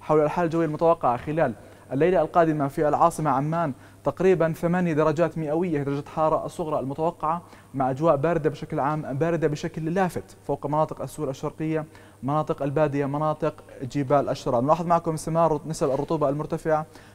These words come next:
مع رياح جنوبية غربية خفيفة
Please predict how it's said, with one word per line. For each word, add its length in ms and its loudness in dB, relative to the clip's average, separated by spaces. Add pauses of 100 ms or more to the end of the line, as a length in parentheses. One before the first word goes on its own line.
(100)
مع 160 4
رياح 260 4
جنوبية 460 0
غربية 500 -2 (420)
خفيفة 440 -6